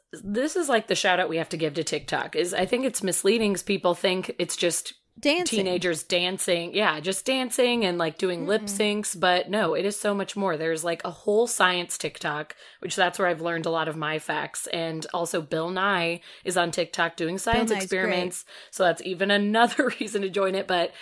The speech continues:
Speaker 1: there's also a true crime section. There's a paranormal section. Like, there is an area
Speaker 2: Everything.
Speaker 1: for everybody. And I also have to say, I feel like this isn't, like, just one tidbit that I learned,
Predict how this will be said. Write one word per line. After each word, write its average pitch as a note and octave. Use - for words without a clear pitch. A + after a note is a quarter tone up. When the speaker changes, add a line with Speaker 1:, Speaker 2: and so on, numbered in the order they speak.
Speaker 1:
there's G3
also G#3
a F3
true D#3+
crime E3+
section. C4
There's F3+
a E3
paranormal F3+
section. B3
Like, F3+
there A#3
is G3
an -
area F#3
Speaker 2:
Everything. F#3
Speaker 1:
for F3
everybody. E3
And A#3
I C4
also C#4
have D4+
to A#3+
say, F#3
I F3
feel G3
like G3
this G#3
isn't, G#3
like, D#3
just -
one E3+
tidbit D3+
that E3+
I D#3+
learned, D#3